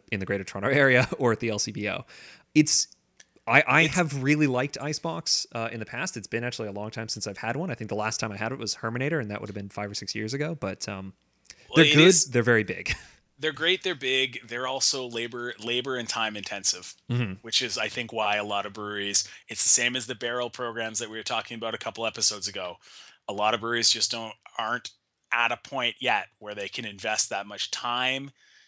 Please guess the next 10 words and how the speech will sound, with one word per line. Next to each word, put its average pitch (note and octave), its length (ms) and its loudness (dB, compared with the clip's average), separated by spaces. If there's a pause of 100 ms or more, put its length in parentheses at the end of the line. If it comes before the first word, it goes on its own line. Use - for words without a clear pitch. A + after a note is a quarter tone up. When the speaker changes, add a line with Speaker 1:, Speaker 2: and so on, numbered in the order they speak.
(200)
Speaker 2:
and, G2+ 340 -4 (1120)
and G#2 260 -4
cellaring A#2+ 640 2
capacity, F#2 800 -2 (100)
or A#2 100 -12
not, C3 200 -2
not C3+ 160 -2
necessarily, A#2+ 440 -6
but, B2+ 140 -6
like, A#2 160 -2